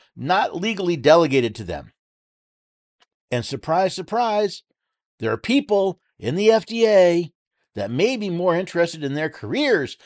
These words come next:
and their futures than they are in actually keeping you safe. And if you didn't see that from the debacle of the covid, quote unquote, vaccines, remember, they're not legally vaccines, right? 'Cause a vaccine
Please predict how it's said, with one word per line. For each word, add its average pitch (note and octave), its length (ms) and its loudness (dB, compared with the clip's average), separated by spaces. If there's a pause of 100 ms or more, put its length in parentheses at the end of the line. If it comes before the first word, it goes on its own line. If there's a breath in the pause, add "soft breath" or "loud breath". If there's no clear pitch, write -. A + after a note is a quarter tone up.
(140 loud breath)
and D3 160 -4
their C3 140 -4
futures G3 580 -4 (240 soft breath)
than C#3+ 200 -2
they C#3+ 120 -2
are D3+ 200 2
in C3+ 60 -2
actually C#3 260 -4
keeping C3 340 -12
you C3 120 -10
safe. - 580 -8 (1400)
And E3 120 -4
if D#3+ 120 -8
you F#3+ 80 -8
didn't C4+ 220 -2
see B3+ 280 -4
that G#2 220 -2 (200 soft breath)
from E3 220 0
the D#3+ 320 -2 (100)
debacle E3+ 840 -2
of C3+ 180 2
the C#3+ 80 -4
covid, D#3 520 0 (120)
quote D#3+ 180 0
unquote, C#3+ 240 -4
vaccines, A#2 800 -4 (720)
remember, D3+ 300 0
they're E3 140 2
not F3+ 100 0
legally F3 400 -4
vaccines, D3+ 720 -6
right? D3 180 -4
'Cause A#2 120 -10
a B2+ 80 -4
vaccine D#3+ 720 -4